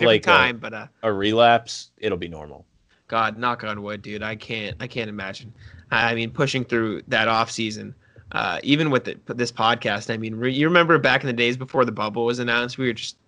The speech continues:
Speaker 2: Yeah, we were
Speaker 1: thirsty for content.
Speaker 2: Yeah, we had nothing. What the hell were we talk-,
Speaker 1: <laughs>
Speaker 2: we were talking about, like, the stupidest shit, and one week I got, like, really pissed. I said,
Speaker 1: <laughs>
Speaker 2: "Jack, like, why do we, why are we talking about this?"
Speaker 1: Yeah, I remember we talked about, uh, images started leaking about hotel food in the bubble.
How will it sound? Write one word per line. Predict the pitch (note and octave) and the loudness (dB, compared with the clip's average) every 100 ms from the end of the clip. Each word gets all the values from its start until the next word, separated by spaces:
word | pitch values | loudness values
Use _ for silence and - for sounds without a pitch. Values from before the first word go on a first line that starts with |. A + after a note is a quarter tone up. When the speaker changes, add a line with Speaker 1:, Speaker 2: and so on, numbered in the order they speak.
| - | 2
Speaker 2:
Yeah, | C#3 | 6
we | C3 G#2 | 6 6
were | A2+ | 4
Speaker 1:
thirsty | A2+ A#2+ A#2+ | 4 0 -6
for | A#2 A2 | -6 -2
content. | A#2+ A2+ B2 B2 - | 0 0 -2 -4 -4
Speaker 2:
Yeah, | A2 A2+ | 0 2
we | G2 | 2
had | F#2 | 0
nothing. | F#2 F#2+ A2 E2 E2+ _ _ | 0 -4 -4 -6 -8 _ _
What | - E3 | -4 4
the | B3+ | 6
hell | G#3+ | 8
were | F3 | 8
we | C3 G#2+ | 6 6
talk-, | - A#2 | 4 4
Speaker 1:
<laughs> | |
Speaker 2:
we | C#3+ | 4
were | F3 | 2
talking | - C3+ B2+ | 0 -2 0
about, | C#3+ | 2
like, | C3+ | 2
the | G2 | 0
stupidest | G2 A#2 G#2 | -2 -2 -2
shit, | - A2 G#2 - - _ | 2 2 2 -4 -20 _
and | - A2 | 0 4
one | B2 | 6
week | C3 C3+ | 8 10
I | C3 | 10
got, | A#2 G#2 | 8 6
like, | G#2+ | 4
really | G2+ A2 | 8 8
pissed. | G2+ - G2+ | 8 4 2
I | |
said, | - G#2 | -2 -4
Speaker 1:
<laughs> | |
Speaker 2:
"Jack, | - G#2 A2 | -2 -2 -2
like, | G2 F#2 | -6 -8
why | F2+ F#2+ | -2 0
do | A2 | 2
we, | A#2+ | 2
why | G#2+ G2 G#2+ | 2 4 6
are | |
we | C3 | 6
talking | A#2 - E2+ E2 | 2 -2 -4 -10
about | D#2+ - | -14 -10
this?" | - - - - - - | -8 -8 -8 -10 -12 -4
Speaker 1:
Yeah, | B2 A2+ - - - | 0 0 -4 -8 2
I | |
remember | C#3 D#3 D#3+ | 4 6 4
we | C#3+ | 2
talked | D3 D3 | 2 2
about, | D3 C3 B2 | 0 0 2
uh, | A2+ A2 G#2+ - - | 0 -2 -6 -10 -10
images | B2+ C3+ C#3 C3+ | -6 -4 -2 -2
started | - B2+ B2 | 0 0 0
leaking | A#2 A#2+ C3 | -6 -8 -8
about | A#2+ A2+ | -6 -6
hotel | - G#2+ A2 A2 | -6 -6 -6 -6
food | - B2 | -4 -4
in | A#2 | -4
the | A2+ | -6
bubble. | A2 A2 C#3 | -6 -4 -6